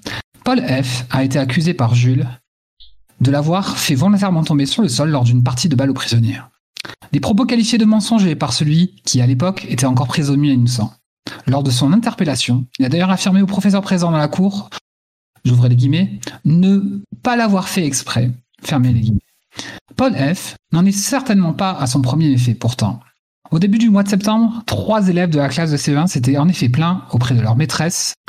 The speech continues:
d'un vol de cartes Pokémon, désignant un mot couvert l'enfant de C M un. En l'absence de preuves, l'affaire a été classée sans suite.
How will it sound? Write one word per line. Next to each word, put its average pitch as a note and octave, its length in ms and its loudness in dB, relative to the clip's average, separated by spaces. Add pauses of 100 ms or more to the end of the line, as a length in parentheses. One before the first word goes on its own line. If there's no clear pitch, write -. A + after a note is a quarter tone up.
(100)
d'un B2+ 100 2
vol D#3+ 220 0
de B2 80 0
cartes B2 240 -2
Pokémon, B2 560 0 (280)
désignant D#3 380 2
un C#3 80 0
mot D#3 140 0
couvert D3 300 -2
l'enfant C3 260 2
de C3 80 2
C A#2+ 140 -2
M G#2+ 120 2
un. F#2 120 -6 (600)
En A#2+ 100 0
l'absence D#3 500 -2
de B2+ 80 0
preuves, B2 420 2
l'affaire A#2+ 320 0
a A#2+ 60 4
été A#2 160 0
classée A#2 320 0
sans A#2 160 0
suite. - 420 -4